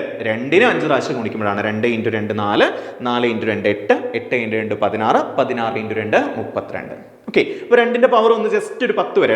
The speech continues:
രണ്ട് raise to പത്ത് വരെ ഒന്ന് പഠിച്ചു വെക്കുന്നത് ഭയങ്കര ഗുണം ചെയ്യും നമുക്ക്. അപ്പോൾ അതൊന്ന് പഠിച്ചു വെക്കാൻ വേണ്ടി ശ്രമിക്കാം, കേട്ടോ. അപ്പോൾ ഇവിടെ നമുക്ക് മനസ്സിലായി, രണ്ടാണെന്ന് മനസ്സിലായി. അപ്പോൾ മുപ്പത്തിരണ്ട് raise to one by four എന്നാൽ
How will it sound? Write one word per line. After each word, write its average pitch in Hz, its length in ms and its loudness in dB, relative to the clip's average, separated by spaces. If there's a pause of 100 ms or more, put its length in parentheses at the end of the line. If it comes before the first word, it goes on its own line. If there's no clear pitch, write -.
രണ്ട് 143 220 0
raise 143 180 0
to 139 80 -6
പത്ത് 139 300 -2
വരെ 127 120 4 (140)
ഒന്ന് 131 180 -6
പഠിച്ചു 120 280 0
വെക്കുന്നത് 123 300 -2
ഭയങ്കര 127 440 0 (720)
ഗുണം 156 200 4 (120)
ചെയ്യും 131 260 2
നമുക്ക്. 101 260 2 (200)
അപ്പോൾ 110 160 -4
അതൊന്ന് 113 260 -2
പഠിച്ചു 110 260 -2
വെക്കാൻ 110 300 0
വേണ്ടി 156 160 -4
ശ്രമിക്കാം, 269 400 2
കേട്ടോ. 214 160 0 (320)
അപ്പോൾ 277 140 2
ഇവിടെ 285 140 6
നമുക്ക് 269 200 4
മനസ്സിലായി, 208 400 2
രണ്ടാണെന്ന് 156 540 2
മനസ്സിലായി. 127 340 -4 (140)
അപ്പോൾ 247 180 -4 (460)
മുപ്പത്തിരണ്ട് 143 420 -6
raise 160 160 -2
to 165 100 0
one 151 140 -4
by 160 160 4
four 220 160 4
എന്നാൽ 349 180 2